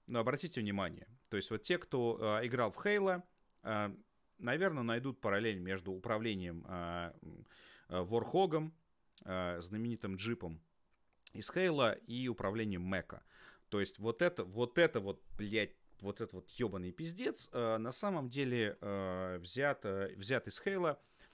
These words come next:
э, и, видимо, э, нужно было, вот, вот,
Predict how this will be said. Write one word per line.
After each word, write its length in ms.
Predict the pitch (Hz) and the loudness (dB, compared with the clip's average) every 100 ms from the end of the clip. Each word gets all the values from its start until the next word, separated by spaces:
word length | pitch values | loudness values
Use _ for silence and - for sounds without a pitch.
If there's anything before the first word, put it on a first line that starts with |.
| - - | -20 -20
э, 300 | - 110 107 - | -4 0 2 0
и, 240 | 117 113 | -4 -4
видимо, 640 | 107 160 151 123 110 101 90 | -4 -2 0 2 2 0 -2
э, 200 | 104 95 | -6 -4
нужно 420 | 107 160 160 104 | 0 2 2 0
было, 560 | 85 104 117 101 90 82 _ - | -4 -2 0 2 0 0 _ -10
вот, 240 | 90 - _ | -10 -10 _
вот, 120 | - | -16